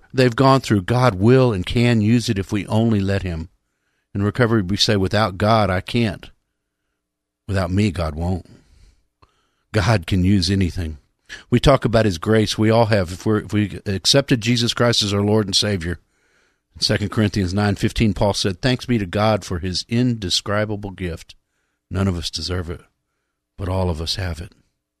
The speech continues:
So we see examples of thanks throughout the Old and New Testament. In Leviticus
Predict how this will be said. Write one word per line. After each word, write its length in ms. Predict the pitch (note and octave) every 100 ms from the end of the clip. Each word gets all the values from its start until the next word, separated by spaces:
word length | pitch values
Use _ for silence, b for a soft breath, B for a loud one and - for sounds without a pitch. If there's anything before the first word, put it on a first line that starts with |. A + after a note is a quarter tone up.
| _ _ _ _ _ -
So 120 | C3
we 100 | C3+
see 320 | - D#3 B2+ -
examples 560 | G#2+ C3 C3 B2+ G2+
of 120 | F#2
thanks 300 | - A#2 A2+
throughout 340 | - G2 G#2 -
the 80 | F#2
Old 220 | G2 F#2
and 120 | F#2
New 240 | G2+ G2 - b b b b
Testament. 540 | - C3 - F#2+ E2 -
In 80 |
Leviticus 500 | F2+ F2 A2+ G#2+ G2